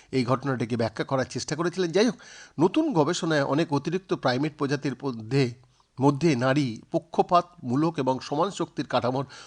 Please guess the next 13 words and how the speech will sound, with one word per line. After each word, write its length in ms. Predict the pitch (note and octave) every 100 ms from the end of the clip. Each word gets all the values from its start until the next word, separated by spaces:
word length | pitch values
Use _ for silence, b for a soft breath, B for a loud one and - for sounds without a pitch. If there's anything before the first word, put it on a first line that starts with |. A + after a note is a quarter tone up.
| B
উপস্থিতির 500 | D3 G3+ G#3 F3 C#3+
দিকে 140 | C3+ B2+
মনোযোগ 360 | A#2+ C3+ C3+ G2+
দেওয়া 220 | A#2 G2+
হয়েছে, 240 | A2 - G2 b b b b -
যেমন 240 | C#3+ G3+ F#3
দক্ষিণ 340 | E3+ - A#3
পূর্ব 260 | A3+ G3 F3 F3
এশিয়ার 400 | D3 - C3+ A2+
গিবন 340 | A2 C3 F3+ F3+ B B B
এবং 160 | C3 C3+ -
আমেরিকার 440 | - D3+ D#3 C#3+ B2 B B B B _
মারমোসেট। 720 | C3 D#3 D#3+ C3+ B2+ C3+ A2